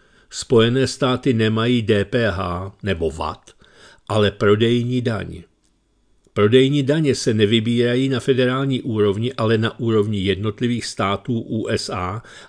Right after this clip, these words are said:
a níže výběrných míst jsou tisíce. Státní a místní daně se mohou kombinovat, na druhou stranu spousta zboží je od daně osvobozena nebo zatížena nulovou sazbou.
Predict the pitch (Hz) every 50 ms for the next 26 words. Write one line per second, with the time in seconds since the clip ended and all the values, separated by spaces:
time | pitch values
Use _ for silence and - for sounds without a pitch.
0 | _ - 113 113 107 104 107 117 117 117 113 104 92 117 117 120 127 117 110 113
1 | 107 101 120 117 113 113 107 107 101 92 - - 113 107 101 110 113 - - -
2 | - - - - - 101 98 104 104 104 107 - - 123 107 - - 104 82 -
3 | - - - - - _ _ _ _ _ _ _ _ _ _ _ - - - _
4 | _ - - - - 117 113 120 120 - 160 151 156 156 160 143 147 143 139 -
5 | - 156 143 135 143 143 135 123 110 101 - - 131 127 117 120 127 117 - -
6 | 123 113 110 117 113 117 117 117 113 117 120 120 - - - - 117 107 101 123
7 | 117 120 113 - - - 139 120 120 123 117 - - - 127 120 113 - - -
8 | 131 107 98 104 113 139 147 - 107 101 101 110 - - - 110 107 101 95 110
9 | 107 110 120 117 - - 110 - - 117 101 98 101 98 90 92 101 90 95 92
10 | 101 110 - _ _ _ - 104 101 98 104 95 82 104 95 - - 123 110 90
11 | 110 107 104 110 107 104 101 101 104 101 98 101 101 101 101 - - 110 104 95
12 | 101 87 - - 85 -